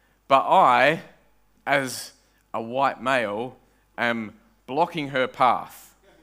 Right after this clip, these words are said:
I am the oppressor, and I am blocking her path towards freedom, which is the way that she wants to walk. So the only way for her to be able to move towards that place of freedom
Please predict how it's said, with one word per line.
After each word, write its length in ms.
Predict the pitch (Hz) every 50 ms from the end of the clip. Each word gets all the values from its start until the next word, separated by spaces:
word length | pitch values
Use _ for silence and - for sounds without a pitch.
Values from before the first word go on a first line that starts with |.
| _ _ _ _ _ _ _ _ _ _
I 160 | 131 156 170 180
am 220 | 180 175 170 160
the 120 | 156 151
oppressor, 640 | 147 139 - - 156 156 156 - 160 151 156 175 180 - - _ _ _ _
and 120 | 120 139 139
I 220 | 143 147 156 151
am 220 | 147 143 135 131
blocking 580 | 123 - 131 135 151 165 165 - 170 156 151 147
her 240 | 139 156 151 147 139
path 640 | - - - 139 135 127 113 113 127 151 151 - - - _ _ _
towards 440 | _ - 135 131 131 135 139 131 -
freedom, 420 | - - 143 135 131 117 110 104 113
which 180 | 123 120 -
is 160 | 127 127 113
the 100 | - 127
way 280 | 120 120 127 123 123 120
that 180 | 113 117 - -
she 160 | - 123 117
wants 260 | 110 117 110 107 -
to 100 | - 117
walk. 400 | 107 110 107 98 85 - - _ _ _ _ _ _ _ _ - - -
So 160 | - - 180 170
the 160 | 170 160 165
only 320 | 175 196 233 247 240 226
way 560 | 208 196 185 165 139 123 123 135 160 202 214 - - _ _ _ _ _ _
for 160 | - 160 160
her 200 | 175 165 160 156
to 160 | 160 - 151
be 160 | 143 151 147
able 300 | 147 156 147 143 151 147
to 420 | - - - 147 139 139 139 131 135 - _ _ _ _ _ _ _ _ _ _ _ _ _ _ _ _ _ _ _ _ _ _ _ _ _ _ _
move 500 | - 107 113 - 135 151 165 180 185 165
towards 460 | - 175 160 156 160 160 160 151 -
that 180 | 151 147 135 -
place 300 | - 156 147 143 - -
of 80 | 127
freedom 640 | - - 151 156 151 135 113 104 110 131 170 165 151